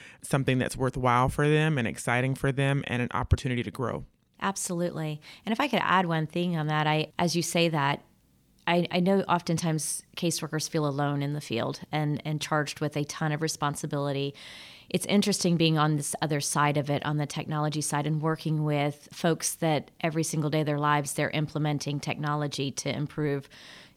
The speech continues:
Speaker 2: a business process or an, you know, a customer's experience. And when I come to them from a public sector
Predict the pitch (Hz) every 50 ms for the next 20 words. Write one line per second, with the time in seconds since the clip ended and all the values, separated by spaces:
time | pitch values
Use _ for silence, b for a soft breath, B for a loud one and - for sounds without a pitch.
0 | B - 160 151 127 165 165 156 - 151 139 - - - 151 147 - - - -
1 | 120 - - - 160 156 151 147 147 143 - - _ - 160 143 143 127 - 139
2 | 143 143 - - - 175 165 - - - 160 156 156 147 147 143 - - - -
3 | - - 160 151 147 139 135 127 131 - - - - - B B B B B B
4 | B B B B - 185 180 185 185 185 180 - - - 226 233 240 240 233 226
5 | - - 202 170 170 170 160 160 156 160 147 - 165 156 156 151 - - 160 147
6 | 156 147 - - - - 151 156 - - - 160 143 135 127 123 151 156 -